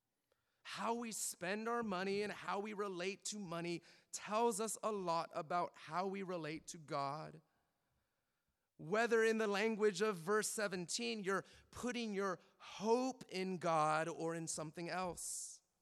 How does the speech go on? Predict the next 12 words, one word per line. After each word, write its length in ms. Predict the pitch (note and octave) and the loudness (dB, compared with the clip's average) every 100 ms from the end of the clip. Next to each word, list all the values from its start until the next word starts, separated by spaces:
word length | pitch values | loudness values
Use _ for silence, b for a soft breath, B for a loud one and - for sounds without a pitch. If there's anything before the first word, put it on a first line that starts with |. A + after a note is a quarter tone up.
| _ _ _ _ _ _ _ _ _ _ _ - | _ _ _ _ _ _ _ _ _ _ _ -16
We'll 100 | G3+ | -10
put 140 | G3+ | -4
it 100 | G#3 | -2
another 340 | G3 G3 A3 G#3+ | -2 0 0 -2
way, 160 | F3+ | -2
money 300 | D#3+ F#3+ A#3 | -2 -2 -2
is 180 | G#3+ F3+ | -2 -4
a 80 | F3 | -6
barometer 1120 | C3 D#3+ C3+ C3+ D#3 A3+ B3 E3 G2 A#2 F#2 - - _ _ _ _ _ _ _ _ _ _ _ _ _ _ _ _ | -4 -6 -6 -4 -2 0 0 -2 -4 -8 -10 -14 -20 _ _ _ _ _ _ _ _ _ _ _ _ _ _ _ _
of 120 | C3+ | -8
your 100 | D3 | -4
spiritual 720 | D#3 - D3+ D3 C#3+ D#3 D3+ | -4 -4 -6 -8 -8 -8 -8